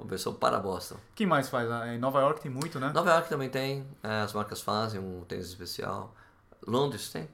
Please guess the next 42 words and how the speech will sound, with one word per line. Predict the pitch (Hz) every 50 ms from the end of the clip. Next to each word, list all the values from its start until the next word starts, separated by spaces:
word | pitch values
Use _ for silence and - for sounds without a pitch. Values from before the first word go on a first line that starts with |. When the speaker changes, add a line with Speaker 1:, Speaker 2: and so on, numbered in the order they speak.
| - _ - -
Speaker 2:
Londres, | 127 127 131 139 139 151 151 139
Speaker 1:
Tem, | 175
né? | 165
Speaker 2:
algumas | - 151 185 202 214 202 -
tem. | - 143 135
Speaker 1:
Algumas | 147 165 180 190 -
fazem, | - 127 123 120 110 101 104
né? | 107 117 113 113 117 120 - -
Speaker 2:
É. | -
Speaker 1:
A | 95
New | 104 104
Balance | 117 123 127 - -
fez | - - - 107 -
um, | 92 90 87 85 80 80 80 80 90 104 - - - - - - - - - - _ - _ _ - -
um | 90 90
dez | 92 92 90 95
oitenta | 90 87 90 90 87 87 - 90
Londres. | 90 87 85 82 80 80 - - - -
Speaker 2:
É. | 113 110 110 107 107 107 - - - - - -
Berlim, | 139 135 135 131 131 127 147 170 190 208
só | 190 - 190 180
Adidas | 160 139 147 139 - -
faz. | - 135 127 151 196 214 -
Speaker 1:
Só | - - - 95
Adidas. | 92 90 90 90 95 104 113 - - - - - - - -
Também | - 120 110 120 120
só | 113 - 120
tem | - - -
Speaker 2:
A | 151
Speaker 1:
Adidas. | 196 233 220 -
Speaker 2:
ASICS | - - -
faz, | - 175 170 185
Speaker 1:
Também | 202 180 170
só | - 208
Speaker 2:
só | 202 185
Speaker 1:
tem | 185 165
Speaker 2:
que | 196
não | 190
é | 185
Speaker 1:
praticamente | 185 180 180 - 190
Speaker 2:
tão | 175
legal. | 160 135 135 131 127